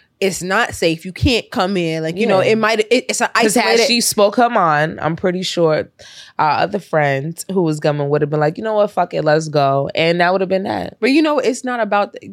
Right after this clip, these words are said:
Speaker 1: honestly, I wasn't mad about losing money. I wasn't. I wasn't mad about losing the money. I'm more, I'm more so like, "Damn,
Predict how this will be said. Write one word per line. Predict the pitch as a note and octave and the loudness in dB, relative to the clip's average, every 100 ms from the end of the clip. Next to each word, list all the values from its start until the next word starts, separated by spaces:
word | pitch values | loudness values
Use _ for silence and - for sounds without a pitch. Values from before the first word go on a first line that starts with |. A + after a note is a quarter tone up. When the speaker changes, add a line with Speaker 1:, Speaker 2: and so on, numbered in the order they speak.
| - | -4
Speaker 1:
honestly, | A3+ A#3 C4+ A#3+ | -2 -2 -4 -2
I | G#3 | -2
wasn't | A3 G#3+ F#3 | 0 -4 -2
mad | F3 D3 | -2 -2
about | D3+ C#3 | -4 -6
losing | C3 C3+ C3 B2+ | -8 -10 -12 -14
money. | G2 - F3 _ | -16 -18 -20 _
I | - D#3+ | -6 -2
wasn't. | E3 D3 - - - _ | -2 -2 -10 -20 -20 _
I | - | 0
wasn't | C#4 F4 D#4+ | 2 4 4
mad | E4+ | 2
about | D4+ A#3 A#3 | 2 2 0
losing | A3+ G3+ | -2 -4
the | |
money. | F#3+ F3+ G3+ | -4 -2 -2
I'm | B3+ | 0
more, | B3+ A#3+ C4 _ | 0 0 -4 _
I'm | A3+ C4+ | -4 -2
more | C#4+ | -4
so | C#4+ A#3+ G3+ | -4 -4 0
like, | F#3 F3+ - - - | -2 -2 -8 -20 -14
"Damn, | G3 F#3 E3 D#3+ D#3+ | -8 -8 -8 -10 -16